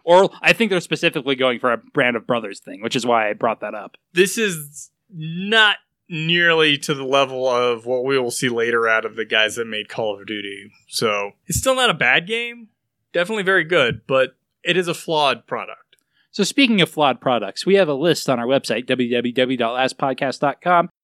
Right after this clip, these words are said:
Speaker 1: listing all the games we've played from least to most flawed. The game with the least flaws we've played thus far is Chrono Trigger. It doesn't outstay its welcome.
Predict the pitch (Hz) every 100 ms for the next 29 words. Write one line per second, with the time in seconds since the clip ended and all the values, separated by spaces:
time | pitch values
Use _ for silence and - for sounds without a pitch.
0 | - 202 226 220 214 196 180 202 175 135
1 | - 110 - 120 113 135 - 156 147 147
2 | - 165 131 87 _ _ _ 147 165 190
3 | 214 220 202 - 180 190 214 - 202 196
4 | 175 165 196 175 175 165 180 147 - 190
5 | 160 139 - 113 98 92 123 143 151 151
6 | - 147 123 - 139 156 170 185